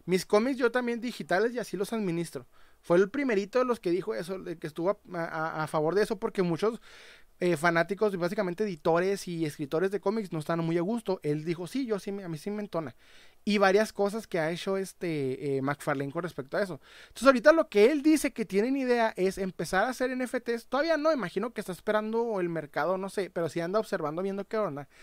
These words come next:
Quiere hacer N F Ts de figuras de acción para que, imagino, imagino, tú llegues y las imprimas en una impresora tres D o algo.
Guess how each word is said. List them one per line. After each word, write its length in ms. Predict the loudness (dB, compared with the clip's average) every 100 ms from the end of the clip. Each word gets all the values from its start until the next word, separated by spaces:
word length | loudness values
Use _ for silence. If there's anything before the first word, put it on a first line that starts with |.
| -20 -20 -20 -20 -20 _
Quiere 160 | 10 12
hacer 160 | 12
N 140 | 8 6
F 160 | 6
Ts 220 | 2 2 2
de 100 | 2
figuras 420 | 4 8 8 8
de 60 | 2
acción 340 | 2 2 2
para 240 | 2 2
que, 160 | 2 -4 -2
imagino, 640 | 0 0 2 4 2 -2
imagino, 480 | -4 -2 -2 -4 -6
tú 180 | -4 0
llegues 360 | 2 4 2
y 60 | 2
las 180 | -4 -2
imprimas 460 | -4 -2 -2 -2
en 100 | -2
una 600 | -2 -2 -4 -4 -4 -6 -8
impresora 480 | -8 -8 -6 -4 -4
tres 180 | -2 -4
D 180 | -2 -4
o 200 | -2 4
algo. 320 | 6 4 0